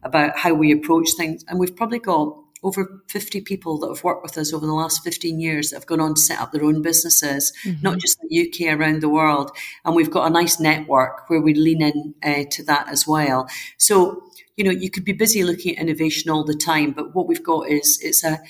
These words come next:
Speaker 1: it's the kind of lifeblood that runs through our business that we keep a track of it. And there's a thing, Trixie, <laughs> I don't know if you've heard of it, an expression.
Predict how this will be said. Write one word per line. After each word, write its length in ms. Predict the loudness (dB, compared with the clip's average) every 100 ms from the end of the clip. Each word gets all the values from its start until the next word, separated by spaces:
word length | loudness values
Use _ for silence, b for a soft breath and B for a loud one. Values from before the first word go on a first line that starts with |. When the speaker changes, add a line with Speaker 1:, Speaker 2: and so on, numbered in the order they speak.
| B B -6
Speaker 1:
it's 240 | -2 -2
the 80 | -2
kind 160 | 0
of 80 | 2
lifeblood 680 | 4 2 -2 -2 0 0 -6
that 120 | -4
runs 300 | 0 2 2 2
through 120 | 2
our 160 | 2
business 420 | 0 0 0 0 -2
that 100 | -2
we 80 |
keep 220 | -8 -8 -12
a 60 |
track 320 | -6 -2 -2 -2
of 200 | -2 -2
it. 220 | 0 -2 -4 B B B B
And 120 | -4 -2
there's 140 | 0
a 40 |
thing, 400 | -4 -4 -2 -2 -6 -14 _ _
Trixie, 300 | -2 -2 0
<laughs> 0 |
I 20 | 0
don't 120 | 0
know 60 | 0
if 40 | 0
you've 40 |
heard 200 | 0 0
of 100 | 2
it, 160 | 0 0
an 100 | -4
expression. 680 | -4 -2 0 0 -2 -4